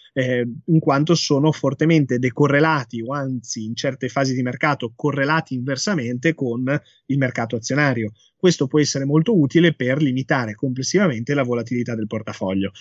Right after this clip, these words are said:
Ecco, questi ad esempio possono essere degli asset sicuramente logici da detenere all'interno del portafoglio stesso.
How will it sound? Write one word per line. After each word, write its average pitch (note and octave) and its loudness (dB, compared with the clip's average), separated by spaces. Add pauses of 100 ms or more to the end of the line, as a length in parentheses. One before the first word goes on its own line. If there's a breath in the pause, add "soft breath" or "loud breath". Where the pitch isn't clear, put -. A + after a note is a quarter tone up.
(140 loud breath)
Ecco, D3 0
questi D#3 0
ad B2+ -6
esempio D3 0
possono B2+ -6
essere A#2 -4
degli C3+ 2
asset B2 -4
sicuramente A#2+ 0
logici A#2+ 0 (260 soft breath)
da C#3 2
detenere B2 2
all'interno A#2 -2
del A#2 0
portafoglio G#2+ -2
stesso. A2 0